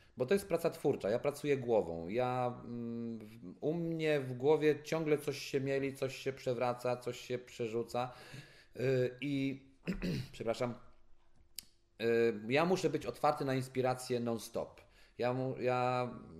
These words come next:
y, wychodzę z domu i jeśli zauważę coś ciekawego, no to, to muszę się umieć na tym skupić. To jest, to, to jest taki rodzaj odruchu już trochę wypracowany przez, y,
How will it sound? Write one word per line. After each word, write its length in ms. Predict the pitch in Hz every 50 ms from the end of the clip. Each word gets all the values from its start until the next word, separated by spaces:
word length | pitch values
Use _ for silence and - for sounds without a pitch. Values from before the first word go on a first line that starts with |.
| 87 110 113 113 113 110
y, 40 | 107
wychodzę 440 | 104 113 135 131 - 147 127 131 123
z 80 | 113
domu 440 | 107 127 135 139 143 147 151 147 - -
i 420 | - 123 127 127 127 123 - - - - 80
jeśli 400 | 82 113 131 131 - - 127 123
zauważę 480 | 117 117 123 123 127 123 135 131 131 127
coś 200 | - 127 110 -
ciekawego, 640 | - 123 110 - 113 110 117 123 127 131 143 143
no 120 | 135 135 127
to, 200 | 135 - 139 131
to 120 | 139 139
muszę 240 | 147 151 120 131 127
się 180 | - - 143
umieć 260 | 139 143 139 135 - -
na 60 | 120
tym 160 | - 123 123
skupić. 500 | - - - - - - - - - -
To 120 | - 123
jest, 340 | 123 127 123 - - - - _ - - - - - - - - -
to, 120 | - 143 135
to 100 | 123 147
jest 120 | 143 -
taki 320 | 147 143 - 147 139 139
rodzaj 420 | - - - 131 143 160 156 160 156
odruchu 460 | - 135 131 135 165 185 - - 104
już 180 | 95 90 87 -
trochę 360 | - 101 98 - - 95 90
wypracowany 800 | 92 95 95 98 113 107 110 107 - - 117 107 113 113 110 104
przez, 560 | 104 - - 101 - - - - - - -
y, 520 | 104 101 101 101 98 98 98 98 98 95